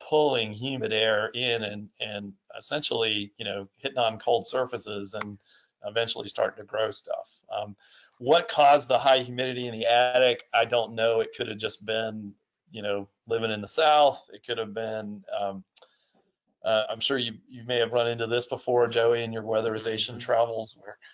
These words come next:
Speaker 1: there, there's a vent, there's a bath fan, but there's no duct whatsoever. This one has sort of a duct, right?
Speaker 2: <laughs>
Speaker 1: It, it's,
Speaker 2: Yeah, they tried.
Speaker 1: it, well,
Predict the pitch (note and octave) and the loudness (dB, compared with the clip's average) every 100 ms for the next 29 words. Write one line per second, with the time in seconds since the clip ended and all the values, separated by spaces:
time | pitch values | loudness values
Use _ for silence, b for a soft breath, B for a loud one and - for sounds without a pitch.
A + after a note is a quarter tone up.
0 | b b _ C3 B2+ - A#2 A#2 G#2+ G2+ | b b _ -6 -4 -4 -4 -4 -2 0
1 | C3 C#3+ - - B2 A2+ A2+ B2 C#3 C#3+ | 2 2 -2 -12 -8 -4 4 8 8 6
2 | - C#3 C3+ B2+ A#2 A2+ A2+ A#2 C3 B2+ | 4 2 2 0 -2 -4 0 4 4 6
3 | B2+ B2+ A#2+ A#2+ - A2+ A#2 B2 B2 A#2+ | 4 4 0 0 0 2 4 4 2 0
4 | - b b - F3 A#3+ A3+ E3 E3+ D3 | -4 b b -4 0 4 4 6 4 4
5 | - - F#3 F3+ B2 A2+ - - - - | 0 4 6 6 4 2 0 0 -6 -8
6 | A2+ A#2+ D#3+ - D#3+ B2+ B2 A#2+ C3 C3+ | -2 0 0 -2 -8 -8 -10 -4 -2 0
7 | - - A#2 D#3+ A2+ - - E3 | -2 -2 0 0 -4 -8 -8 -10